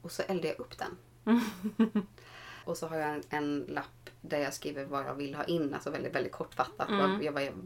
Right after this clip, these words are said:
Speaker 1: vad jag vill ha in. Och så viker jag ihop den och så lägger jag den ihop med mina, liten ask jag har.
Speaker 2: Mhm.
Speaker 1: Med några av mina favoritkristaller.
Speaker 2: Mm.
Speaker 1: Och sen är jag ju en, en årsläggning med, med korten då.
Speaker 2: Mm.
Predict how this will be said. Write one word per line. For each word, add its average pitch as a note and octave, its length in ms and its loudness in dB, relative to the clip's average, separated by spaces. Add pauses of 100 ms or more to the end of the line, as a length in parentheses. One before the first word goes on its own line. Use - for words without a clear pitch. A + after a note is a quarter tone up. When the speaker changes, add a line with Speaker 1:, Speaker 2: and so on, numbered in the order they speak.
Speaker 1:
vad C#3+ 120 -4
jag C#3+ 40 -6
vill C#3+ 140 -4
ha C3+ 60 -4
in. D#3 240 2
Och E3 180 -8
så - 140 -10
viker D3 260 -6
jag D3 60 -4
ihop D3 180 -12
den C#3 160 -4
och C#3 80 -6
så - 100 -12
lägger D#3 280 -8
jag D3+ 80 -6
den D3 160 -6
ihop - 240 -10
med C#3+ 100 -6
mina, E3 260 -8 (520)
liten F3+ 280 -4
ask - 360 -10
jag D4 60 -2
har. G3 400 -2 (160)
Speaker 2:
Mhm. G#3 480 2 (120)
Speaker 1:
Med E3 240 -2
några D#3 200 0
av D3+ 60 2
mina D#3 180 -2
favoritkristaller. D#3 840 0 (240)
Speaker 2:
Mm. G#3 320 2 (420)
Speaker 1:
Och G#3 120 6
sen D#3 180 8
är D3 40 8
jag C#3+ 180 8
ju C#3 200 2
en, C#3 340 0
en C#3+ 340 -6
årsläggning C#3 680 -4
med, D3 220 -6 (720)
med D#3 140 -4
korten - 360 -4
då. - 60 -4 (540)
Speaker 2:
Mm. F#3+ 220 2